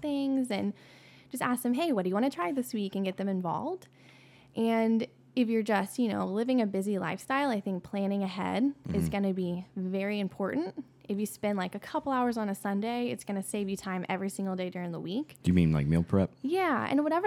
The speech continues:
Speaker 1: that looks like, right? It doesn't
Speaker 2: Mm-hmm.
Speaker 1: have to be, like, seven containers out with, like, sweet potatoes and chicken. It can look like anything to you personally.
Speaker 2: Mm-hmm.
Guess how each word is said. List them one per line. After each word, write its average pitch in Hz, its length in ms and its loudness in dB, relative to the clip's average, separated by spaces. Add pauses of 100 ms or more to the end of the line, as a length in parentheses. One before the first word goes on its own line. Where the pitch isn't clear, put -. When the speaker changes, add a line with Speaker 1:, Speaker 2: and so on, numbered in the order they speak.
Speaker 1:
that - 120 2
looks 196 240 -4
like, - 240 -4
right? 202 220 0
It 208 60 0
doesn't 262 160 4
Speaker 2:
Mm-hmm. 262 80 2
Speaker 1:
have 247 80 0
to 226 100 0
be, 208 160 0
like, 190 220 -2
seven 269 280 2
containers 214 460 2
out 190 300 2
with, 190 100 -4
like, 175 340 -4
sweet 226 200 0
potatoes 196 580 0
and 190 80 -2
chicken. 185 380 -4
It 202 80 -4
can 240 120 2
look 240 140 -2
like 214 220 -4
anything 202 680 -2 (260)
to 226 100 -6
you 196 140 -2
personally. 302 640 -4
Speaker 2:
Mm-hmm. 85 220 4